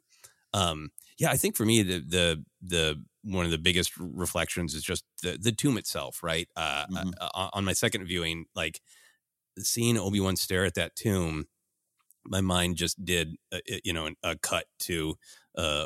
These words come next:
Speaker 1: Obi-Wan saying in A New Hope, "A young Jedi named Darth Vader, who is a pupil of mine till he turned to evil, helped the Empire hunt down and destroy the Jedi Knights." And, like,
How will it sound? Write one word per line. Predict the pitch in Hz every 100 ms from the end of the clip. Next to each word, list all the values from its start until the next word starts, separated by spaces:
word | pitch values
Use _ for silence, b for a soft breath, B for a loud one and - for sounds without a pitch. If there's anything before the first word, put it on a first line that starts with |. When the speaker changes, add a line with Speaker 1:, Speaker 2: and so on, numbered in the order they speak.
| -
Speaker 1:
Obi-Wan | 104 90 85
saying | 78 95 85 80
in | 80
A |
New | 80 78
Hope, | 92 80 76
"A | 78
young | 80 82 80
Jedi | 85 80
named | 80 78
Darth | 80 - -
Vader, | 87 82
who | 82
is | 101
a | 147
pupil | 240 113
of | 80
mine | 78 82
till | 85
he | 78
turned | 87 76
to |
evil, | 73 80 82
helped | - 117
the | 95
Empire | 98 98 82 -
hunt | 95 107 -
down | 92 87 82
and | 76
destroy | - - 85 82
the | 78
Jedi | 73 78 73 76
Knights." | 73 71 -
And, | 82
like, | 80